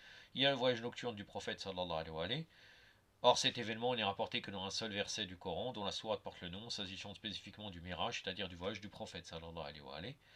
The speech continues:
Dans les cieux, il n'est pas évoqué explicitement dans le Coran, mais seulement de façon allusive. Il l'a pourtant vu, donc le verset, il a pourtant vu lors d'une autre descente, près du lotus de la limite, près d'elle se trouve le jardin du refuge. Sourate An-Najm, versets treize et quinze.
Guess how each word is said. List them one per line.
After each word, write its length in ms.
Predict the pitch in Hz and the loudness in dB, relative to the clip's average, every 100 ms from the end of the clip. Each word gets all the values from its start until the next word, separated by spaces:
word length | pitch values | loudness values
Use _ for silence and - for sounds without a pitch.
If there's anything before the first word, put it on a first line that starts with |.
| - - | -20 -8
Dans 140 | 151 180 | 6 8
les 100 | 143 | 8
cieux, 380 | - 113 120 127 | 6 0 -2 -2
il 60 | |
n'est 100 | 117 | -2
pas 160 | - 120 | 2 2
évoqué 320 | 104 107 117 | 2 -2 -4
explicitement 560 | 107 - 101 98 107 107 | -4 -4 -6 -6 -6 -4
dans 80 | 95 | -4
le 60 | |
Coran, 340 | 87 92 113 120 | -2 0 0 -2
mais 80 | |
seulement 300 | 104 98 101 | -4 -6 -8
de 80 | 104 | -6
façon 320 | - 104 - | -6 -6 -4
allusive. 400 | 110 101 90 85 - - - - | -4 -4 -4 -6 -8 -20 -16 -6
Il 100 | 95 | -2
l'a 80 | 92 | -2
pourtant 380 | 95 - 95 | -4 -8 -8
vu, 180 | 87 113 | -6 -6
donc 160 | 117 98 | -8 -10
le 80 | 92 | -8
verset, 420 | 87 - 113 160 - - - - - | -8 -6 -6 -6 -10 -16 -14 -12 4
il 100 | 110 | 4
a 60 | |
pourtant 320 | 104 104 110 101 | 4 0 -4 -6
vu 420 | 95 123 - - - - - - - - | -4 -4 -6 -14 -20 -20 -20 -20 -20 0
lors 300 | 110 120 95 | 6 8 6
d'une 160 | 95 104 | -2 -4
autre 260 | 104 104 | -4 -2
descente, 440 | 98 90 110 123 131 | -2 -2 -2 -4 -2
près 160 | 110 | -2
du 120 | 101 | 0
lotus 320 | 104 101 110 92 | -4 -4 -6 -2
de 40 | |
la 80 | 95 | -2
limite, 280 | 95 113 - | -2 -6 -2
près 160 | 110 | -2
d'elle 180 | 107 117 | 0 -2
se 140 | - | -4
trouve 200 | - 104 | -8 -10
le 80 | 98 | -4
jardin 240 | 92 101 107 | -2 -2 -4
du 100 | 101 | -4
refuge. 460 | 95 - 85 - - | -6 -6 -10 -12 -12
Sourate 300 | 95 90 92 | -4 -4 -2
An-Najm, 360 | 85 120 95 | -2 0 0
versets 360 | 92 87 110 107 | -4 -4 -4 -6
treize 280 | - 113 107 85 | -4 -2 -2 -8
et 80 | |
quinze. 360 | - 92 80 | -8 -8 -8